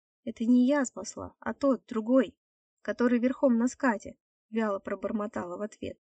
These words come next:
«Он нас спас и, наверное, поплатился за это жизнью». Дракон раздражённо передёрнул плечами, словно его нисколько не интересовала судьба того мага. «Это тёмные, Мири. Одним из них больше, другим меньше.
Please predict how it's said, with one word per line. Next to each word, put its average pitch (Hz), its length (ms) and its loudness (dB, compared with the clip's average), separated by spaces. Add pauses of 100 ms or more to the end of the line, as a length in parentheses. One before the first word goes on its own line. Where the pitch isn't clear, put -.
(340)
«Он 269 240 4
нас 208 280 -2
спас - 520 -6
и, 220 80 -2
наверное, 240 500 2
поплатился 214 640 -6
за 196 120 -8
это 180 200 -10
жизнью». 175 420 -10 (680)
Дракон 226 420 0
раздражённо 226 640 2
передёрнул 202 580 0
плечами, 220 540 -4 (320)
словно 254 320 4
его 247 240 4
нисколько 277 500 -2
не 269 140 8
интересовала 240 680 0
судьба 196 380 -6
того 185 260 -8
мага. 185 400 -12 (440)
«Это 180 200 -12
тёмные, 226 580 2
Мири. 240 440 2 (340)
Одним 294 320 0
из 311 120 0
них 311 160 2
больше, 254 360 4
другим 226 380 2
меньше. 247 440 2